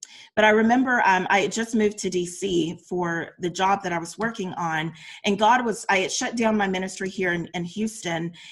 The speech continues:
and moved to D C, D C, but God was calling me back into a place of teaching the word of God and praying and doing all of the things. And he gave me a new audience.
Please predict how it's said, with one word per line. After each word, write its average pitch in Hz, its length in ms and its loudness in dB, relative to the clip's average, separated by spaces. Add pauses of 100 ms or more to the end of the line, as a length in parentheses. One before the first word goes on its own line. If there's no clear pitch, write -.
(160)
and 180 400 4
moved 226 240 2
to 262 100 -4
D 226 100 -2
C, - 320 -6
D 196 160 -2
C, 180 260 -2
but 175 180 -4
God 220 220 4
was 226 140 -4
calling 196 320 -2
me 180 140 -4
back 180 360 0
into 240 280 -2
a 208 60 -6
place - 460 -4 (280)
of - 160 -4
teaching 240 400 0
the 190 80 0
word 175 240 -4
of 165 60 -8
God 160 260 -2
and 147 160 -10
praying 214 500 0
and 170 120 -4
doing 254 280 0
all 202 240 0
of 202 120 -4
the 175 100 -4
things. 165 560 -10 (580)
And 220 120 8
he 247 120 8
gave 240 380 -2
me 269 140 0
a 247 60 2
new 214 260 2
audience. - 800 -6